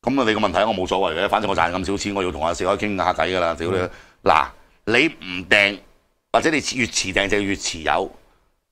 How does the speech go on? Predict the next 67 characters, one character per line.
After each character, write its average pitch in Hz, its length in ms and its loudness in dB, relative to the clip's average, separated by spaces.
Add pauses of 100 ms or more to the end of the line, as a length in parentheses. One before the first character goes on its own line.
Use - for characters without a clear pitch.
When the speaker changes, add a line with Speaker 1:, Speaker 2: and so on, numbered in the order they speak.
Speaker 1:
早 180 80 10 (180)
訂 143 320 6
又 135 120 2
未 127 120 4
必 156 80 4
咁 135 160 0
快 104 180 4
有， 85 240 0 (120)
但 143 120 6
係 170 40 4
你 170 60 0
遲 117 180 -2
訂 123 100 6
就 165 100 6
一 - 100 2
定 - 20 -2
係 123 100 2
遲 85 200 -4
啲 139 120 2
有。 87 260 -2 (220)
Speaker 2:
係 135 160 0
啊。 247 140 -2
Speaker 1:
係 120 100 -2
咪， 113 200 4
係 110 40 2
咪 120 80 6
啊？ 123 180 4
咁， 123 80 0
Speaker 2:
係 131 160 2
啊。 202 60 -4 (100)
Speaker 1:
咁 120 300 0
好 117 100 4
簡 123 60 2
單 123 160 4
啫 127 60 0
嘛。 110 200 2 (180)
OK， 147 300 4 (260)
嗱， 113 260 8 (220)
稍 214 280 8
後 175 180 8
時 110 160 -4
間 127 300 4
我 131 80 4 (100)
安 180 160 4
宮 170 80 0
牛 - 60 -4
黃 92 320 2
丸 123 160 -2
就 113 100 2
會， 107 260 0 (140)
誒， 80 460 2
嚟 80 180 -4
大 82 140 4
貨 90 80 -2
㗎 95 240 0
啦。 85 180 0 (400)
咁 113 200 -2
可 120 60 4
能 127 100 2
唔 95 40 -8
係 82 120 -2
呢 113 100 -2
兩 90 180 0
三 110 160 0
日 95 40 -4
嘅 85 160 -4
事。 69 260 -10